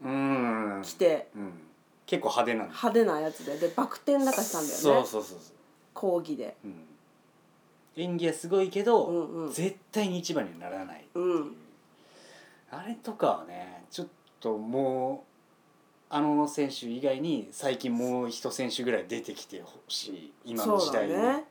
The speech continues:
Speaker 1: うん。
Speaker 2: いや、そう、確かに。
Speaker 1: うん。
Speaker 2: それはそう。うん。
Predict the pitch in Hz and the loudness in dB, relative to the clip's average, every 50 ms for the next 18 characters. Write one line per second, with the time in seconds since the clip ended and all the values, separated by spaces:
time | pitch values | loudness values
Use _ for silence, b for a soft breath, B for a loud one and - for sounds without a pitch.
0 | - 110 98 92 90 85 - - _ _ _ _ _ _ _ _ - - - - | -12 -10 -10 -10 -10 -14 -20 -20 _ _ _ _ _ _ _ _ -20 -20 -20 -20
1 | - - - - _ _ _ _ _ _ _ _ _ _ _ _ _ _ _ _ | -20 -20 -20 -20 _ _ _ _ _ _ _ _ _ _ _ _ _ _ _ _
2 | - - 147 139 139 131 127 131 - - - - - - - - - 185 - _ | -20 -20 -20 -18 -18 -20 -20 -20 -20 -20 -20 -20 -14 -14 -12 -12 -12 -16 -18 _
3 | _ - - - - - - - - - - - _ _ _ _ _ - - 95 | _ -20 -20 -18 -16 -14 -16 -16 -16 -20 -20 -20 _ _ _ _ _ -20 -18 -18
4 | 85 78 76 73 71 - _ _ _ _ _ _ _ _ _ _ _ _ _ _ | -18 -18 -20 -20 -20 -20 _ _ _ _ _ _ _ _ _ _ _ _ _ _
5 | _ _ _ _ _ _ _ _ _ _ _ _ _ - - - - 147 123 - | _ _ _ _ _ _ _ _ _ _ _ _ _ -20 -20 -18 -16 -16 -16 -16
6 | - - - - - - _ _ - _ _ _ _ _ _ _ _ _ _ _ | -18 -20 -20 -20 -20 -20 _ _ -20 _ _ _ _ _ _ _ _ _ _ _
7 | _ _ _ _ _ _ _ _ _ _ _ _ _ _ _ _ _ _ _ _ | _ _ _ _ _ _ _ _ _ _ _ _ _ _ _ _ _ _ _ _
8 | _ _ _ _ _ _ _ _ _ _ _ _ _ _ - - 139 139 | _ _ _ _ _ _ _ _ _ _ _ _ _ _ -20 -20 -20 -20